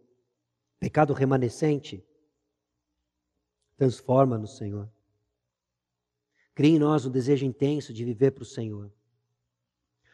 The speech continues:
Olhando a Deus, para a lei do Senhor em sua natureza, que expressa o seu santo caráter, por isso ela é boa. Longe de nós, ó Deus, uma vida legalista, confiando em nossos esforços.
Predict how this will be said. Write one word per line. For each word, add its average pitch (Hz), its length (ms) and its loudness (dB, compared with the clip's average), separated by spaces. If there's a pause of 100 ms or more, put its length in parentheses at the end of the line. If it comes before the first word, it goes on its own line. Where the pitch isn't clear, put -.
(140)
Olhando 156 360 4
a - 20 4
Deus, 151 360 2
para 135 180 -2
a - 20 0
lei 143 200 4
do 135 120 -6
Senhor 135 460 -2
em 127 100 -4
sua 135 260 -4
natureza, 127 580 -2
que - 140 -10
expressa 147 480 -2
o - 20 -18
seu 131 140 -10
santo 135 300 -8
caráter, 131 480 -2
por 135 160 -4
isso 156 220 -4
ela 120 100 -4
é 110 40 -6
boa. 113 400 -4 (2750)
Longe 151 280 4
de 135 140 -4
nós, 156 280 2
ó 139 40 -2
Deus, 127 260 -2
uma 131 160 -4
vida 143 220 0
legalista, 139 640 0
confiando 143 420 -2
em 143 60 0
nossos 131 320 -6
esforços. 147 760 -4